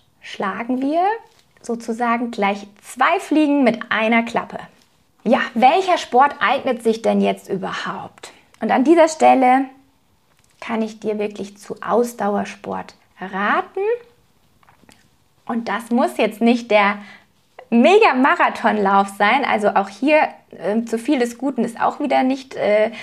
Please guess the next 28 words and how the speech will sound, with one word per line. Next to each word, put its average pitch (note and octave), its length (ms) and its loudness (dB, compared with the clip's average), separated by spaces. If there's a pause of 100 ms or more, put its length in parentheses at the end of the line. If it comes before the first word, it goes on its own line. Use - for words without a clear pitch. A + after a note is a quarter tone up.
(640)
äh, A3+ 240 6
besonders C4 540 2
toll, B3+ 260 2
sondern A3 260 4
eher G#3 340 0
ein E3+ 320 -6
Stressor. A3 680 -2 (680)
Aber G#3+ 640 0 (260)
du A#3 120 -2
kannst B3+ 420 -4
bereits A3+ 600 -4
mit A#3 260 -2
Walking A3+ 760 -2 (120)
so C#4+ 600 0 (140)
viel B3+ 220 -4
erreichen. G3+ 800 -6 (360)
Es A3 160 -6
kommt C4+ 280 -2
nur A3+ 100 -2
darauf F#3+ 400 -8 (140)
an, A#3+ 280 -2
ob - 180 -12
du G3 100 -4
jetzt G3+ 340 -6 (880)
laufen G#3+ 600 0
möchtest, G#3 680 -8
walken, A3 840 2
Radfahren, G#3+ 1120 -2